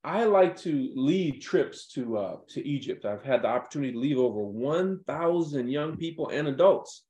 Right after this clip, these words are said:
on these trips. And so I do primary on-site research, right? So every time you see one of these pictures with my face on it, replace that face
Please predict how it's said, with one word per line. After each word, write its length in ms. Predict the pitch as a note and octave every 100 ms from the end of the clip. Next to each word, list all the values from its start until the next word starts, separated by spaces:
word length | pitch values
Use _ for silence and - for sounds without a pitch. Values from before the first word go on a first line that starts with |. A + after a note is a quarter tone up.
| _ _ _ _ -
on 200 | B2+ C#3
these 200 | C#3 -
trips. 540 | - F#3+ - - - _ _ _ _ _ _ _ _ _ -
And 120 | B2
so 160 | - C3+
I 120 | D3+
do 160 | F3 D3+
primary 680 | - D3+ F#3 F#3 A2+ F#2+ F#2
on-site 760 | A#2+ C3 D3+ D3 - C#3 A#2 -
research, 840 | - A#2 D#3 - F#2 - - - _
right? 240 | G#2 A#2+ C3+
So 100 | G#2
every 160 | C3
time 300 | D#3+ F3+ E3+
you 80 | F3
see 480 | D#3 F#3+ F3+ F3 - _ _ -
one 140 | C3
of 60 | D3+
these 160 | D#3 D3
pictures 680 | - F3+ - D#3+ D3+ D3 _ _
with 140 | - C3+
my 200 | D3 F3+
face 320 | F3 A#2 -
on 160 | G#2+ G#2+
it, 120 | -
replace 680 | G#2+ - D3+ F#3 E3+ - G2+ G2+
that 220 | D#3 G3+
face 540 | - A#2 G2+ A2 -